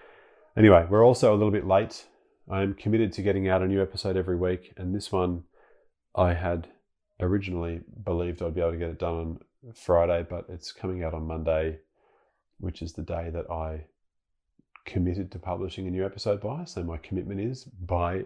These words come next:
every Monday there will be a new episode, whether it comes out ahead of the game or not. But I'm still in integrity with my commitment to publish something new every week to this podcast for you.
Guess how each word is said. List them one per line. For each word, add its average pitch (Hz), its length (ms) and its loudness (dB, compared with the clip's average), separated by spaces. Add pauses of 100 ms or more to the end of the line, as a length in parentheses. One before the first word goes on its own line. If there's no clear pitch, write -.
every 92 260 0
Monday 98 320 0
there 92 140 -4
will 90 80 -2
be 90 160 -6
a 87 100 -8
new 90 160 -4
episode, 110 420 -6
whether 92 220 -8
it - 80 -12
comes 90 220 -6
out 87 100 -6
ahead 92 160 -6
of 87 80 -6
the 87 60 -6
game 87 220 -6
or 82 60 -8
not. 101 220 -8 (1120)
But 127 160 8
I'm 123 120 4
still 135 280 0
in 123 220 2
integrity 107 580 -2
with 98 220 -2
my 92 180 -2
commitment 85 460 -8
to - 80 -14
publish 92 360 -6
something 87 360 -6
new 82 180 -6
every 90 300 -4
week 78 240 -8
to - 100 -20
this 80 100 -16
podcast - 600 -6
for - 260 -4
you. 78 320 -8